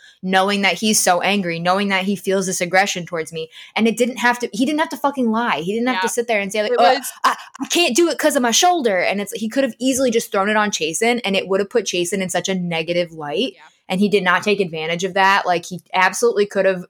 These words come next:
Speaker 1: maneuvered this to be to his benefit. And instead, he made himself look so dumb.
Speaker 2: Yeah, it was really, really stupid of, of, of Ed in that moment because it's, again, it's, you, you're just fu-,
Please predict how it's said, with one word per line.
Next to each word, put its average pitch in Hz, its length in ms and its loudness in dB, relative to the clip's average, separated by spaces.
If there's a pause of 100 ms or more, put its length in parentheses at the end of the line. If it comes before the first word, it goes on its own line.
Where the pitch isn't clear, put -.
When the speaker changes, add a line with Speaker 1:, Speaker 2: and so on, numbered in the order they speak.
(240)
Speaker 1:
maneuvered 180 680 -4
this 214 320 -2
to 202 80 -8
be 175 300 -4
to 190 160 -2
his 180 160 -2
benefit. 175 560 -4 (440)
And 190 120 0
instead, 190 380 0
he 202 80 0
made 190 160 2
himself 175 340 -2
look 175 160 -2
so - 300 -4
dumb. 151 320 -10
Speaker 2:
Yeah, 233 280 2
it 226 100 -2
was 269 200 -2
really, 208 640 -4 (400)
really 185 520 -2
stupid 165 680 -4
of, 143 440 -2
of, - 440 -4
of 160 200 -6
Ed 151 240 0
in 156 100 -4
that 156 180 2
moment 156 380 -2
because 254 300 -2
it's, 269 120 -4
again, 269 360 0
it's, - 280 -6 (120)
you, 208 220 -8 (560)
you're 262 200 0
just 320 240 -4
fu-, - 240 -4